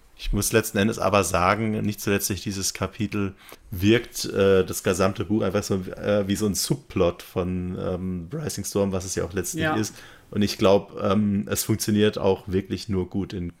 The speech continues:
Speaker 1: also gerade deswegen, auch wegen dem Angriff auf Valo,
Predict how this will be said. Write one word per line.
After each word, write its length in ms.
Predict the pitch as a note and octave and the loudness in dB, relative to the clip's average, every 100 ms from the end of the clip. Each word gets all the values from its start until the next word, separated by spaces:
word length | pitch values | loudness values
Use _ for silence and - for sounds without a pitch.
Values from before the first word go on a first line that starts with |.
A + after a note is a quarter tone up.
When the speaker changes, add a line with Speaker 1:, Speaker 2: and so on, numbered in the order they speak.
| - | -8
Speaker 1:
also 160 | G2 F#2 | -4 -4
gerade 320 | - F#2 F2 | 0 0 0
deswegen, 480 | - F#2 - F#2 F#2 | -4 -2 0 -2 -2
auch 160 | F2+ | -4
wegen 160 | F#2 F2 | -4 -4
dem 100 | F2+ | -4
Angriff 360 | F#2+ G2 F#2 F#2 | -4 -6 -10 -12
auf 80 | - | -10
Valo, 460 | F2+ F#2 F2+ F2+ | -6 -4 -4 -6